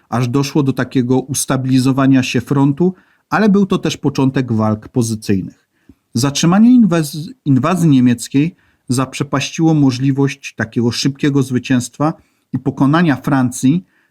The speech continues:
zanim Rosja zdoła się zmobilizować i otworzyć drugi front. To była jedyna szansa, z czego oczywiście Niemcy sobie doskonale zdawali sprawę, żeby wygrać szybko wojnę, móc pokonać Francję i przerzucić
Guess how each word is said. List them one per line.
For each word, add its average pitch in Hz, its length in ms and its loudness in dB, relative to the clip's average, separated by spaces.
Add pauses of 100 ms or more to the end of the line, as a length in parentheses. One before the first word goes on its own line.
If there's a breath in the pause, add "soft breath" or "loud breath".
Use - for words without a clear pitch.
zanim 151 440 2
Rosja 135 380 0
zdoła 120 360 0
się 117 200 -2
zmobilizować 131 1000 0
i 156 140 -4
otworzyć 123 480 -2
drugi 110 360 -4
front. 98 420 -6 (500)
To 131 80 -2
była 151 200 0
jedyna 151 460 0
szansa, 135 680 -2 (640)
z - 180 -12
czego 143 260 -4
oczywiście 135 500 -2
Niemcy 127 320 2
sobie 113 260 0
doskonale 113 500 0
zdawali 110 380 0
sprawę, 120 400 -2 (420 loud breath)
żeby 147 320 0
wygrać 139 440 0
szybko - 360 -2
wojnę, 147 420 2 (680)
móc 165 500 2 (120)
pokonać 160 440 0
Francję 139 600 0 (420)
i 165 220 2
przerzucić 151 840 -2